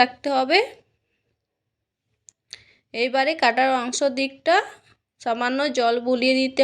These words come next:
হবে এভাবে। এবারে এভাবে মুড়ে দিতে হবে, এই দেখুন এইভাবে।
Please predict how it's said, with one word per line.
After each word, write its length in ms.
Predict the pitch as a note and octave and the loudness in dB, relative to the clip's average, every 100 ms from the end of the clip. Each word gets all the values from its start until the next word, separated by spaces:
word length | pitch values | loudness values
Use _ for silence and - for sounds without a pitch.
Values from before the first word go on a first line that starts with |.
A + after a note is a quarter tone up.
| C#4 | 2
হবে 240 | C4+ D4 C4+ A#3+ | 2 4 4 4
এভাবে। 380 | A#3+ B3 C4 F#4+ G#4 - _ _ _ _ _ _ _ _ _ _ _ _ _ _ _ _ _ _ _ _ _ _ _ _ _ _ - - - _ _ _ | 2 2 4 4 2 -12 _ _ _ _ _ _ _ _ _ _ _ _ _ _ _ _ _ _ _ _ _ _ _ _ _ _ -20 -20 -20 _ _ _
এবারে 420 | A3 A3+ A#3 B3 - A#3 | -8 -4 -2 -2 -2 -4
এভাবে 320 | A#3 A#3+ C4+ | -2 -2 0
মুড়ে 260 | D4 A#3 A#3 | -2 -2 -4
দিতে 260 | A#3 A3+ B3 | -4 -2 2
হবে, 280 | B3+ A#3 D#4 - - _ _ _ _ _ _ _ _ _ _ _ _ _ _ _ _ _ _ _ _ _ | 4 6 4 4 -10 _ _ _ _ _ _ _ _ _ _ _ _ _ _ _ _ _ _ _ _ _
এই 160 | G#3+ A3 | -10 -6
দেখুন 280 | G#3+ - C4+ C4 | -6 -4 -4 -2
এইভাবে। 380 | A3 A3+ G#3+ C4+ | -4 -4 2 2